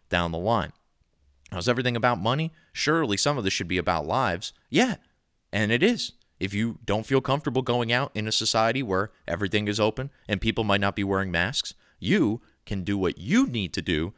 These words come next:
to protect your life. It's this little thing called individual freedom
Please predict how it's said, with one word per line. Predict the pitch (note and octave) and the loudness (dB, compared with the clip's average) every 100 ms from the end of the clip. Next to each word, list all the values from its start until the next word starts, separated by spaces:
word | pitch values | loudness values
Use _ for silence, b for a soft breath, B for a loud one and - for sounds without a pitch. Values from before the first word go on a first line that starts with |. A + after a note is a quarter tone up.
| b - | b -6
to | A2 | -4
protect | G#2 A#2 F#2+ - _ _ | -2 0 -2 -4 _ _
your | - G2 C#3 | -4 0 2
life. | F#2+ - - - _ _ _ | 0 -4 -12 -20 _ _ _
It's | F#2+ - | -4 -2
this | G2 - | -2 0
little | D3 D#3+ A#2 | 2 2 2
thing | C#3 A2 D#2+ | 2 0 0
called | F2+ D2+ - b b b | 0 0 -2 b b b
individual | C3 C3 A2 A2 G2+ F#2+ D#2+ | 4 4 4 2 2 -2 -2
freedom | - B2+ D#2+ | 0 -2 -2